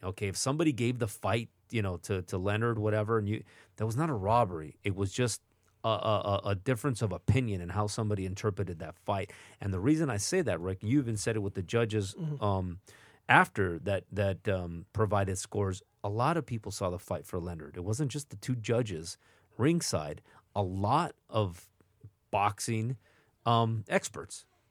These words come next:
Speaker 2: Yeah, and, uh,
Speaker 1: It was
Speaker 2: you know, I
Speaker 1: interesting to them.
Speaker 2: I think it was a, it, it was a close fight.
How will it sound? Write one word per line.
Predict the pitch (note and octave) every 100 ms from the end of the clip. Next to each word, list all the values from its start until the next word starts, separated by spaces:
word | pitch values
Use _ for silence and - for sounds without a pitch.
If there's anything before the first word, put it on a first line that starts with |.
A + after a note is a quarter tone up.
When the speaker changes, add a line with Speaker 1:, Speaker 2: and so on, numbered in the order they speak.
| _ _
Speaker 2:
Yeah, | A3+ G3+ - _ A#3+
and, | F#3 F3+ F3 E3+
uh, | E3 D#3 D3+
Speaker 1:
It |
was | A#2+
Speaker 2:
you |
know, | E3+
I |
Speaker 1:
interesting | F#3 - G#2
to |
them. | G2 D#3+ A2+ D#2+ F#2+ -
Speaker 2:
I | F#3
think | A#3+
it | C#4+
was | A3+ G3
a, | F#3+
it, | F3 F3
it | F3+ E3
was | D3+
a | D3
close | - G#3+ A3
fight. | - G#3+ G#3 G#3